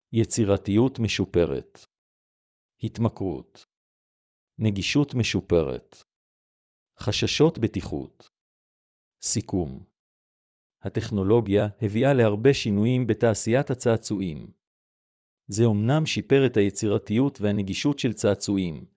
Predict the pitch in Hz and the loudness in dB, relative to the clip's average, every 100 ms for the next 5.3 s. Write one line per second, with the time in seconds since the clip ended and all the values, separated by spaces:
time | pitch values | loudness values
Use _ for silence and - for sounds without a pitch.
0 | _ _ _ - 101 104 131 123 101 135 | _ _ _ -4 -2 0 0 2 2 2
1 | - 120 98 - 143 143 107 104 104 110 | 0 -4 -4 0 0 0 0 0 2 2
2 | 104 101 131 113 101 101 117 98 101 - | 2 2 0 0 -2 0 -2 -2 -6 -2
3 | 107 117 113 _ _ _ _ - 92 117 | 0 0 -2 _ _ _ _ -12 -4 -4
4 | - 120 160 165 143 107 110 - 104 - | -2 -2 -2 -2 -6 -4 -6 -6 -10 -10
5 | - - | -16 -20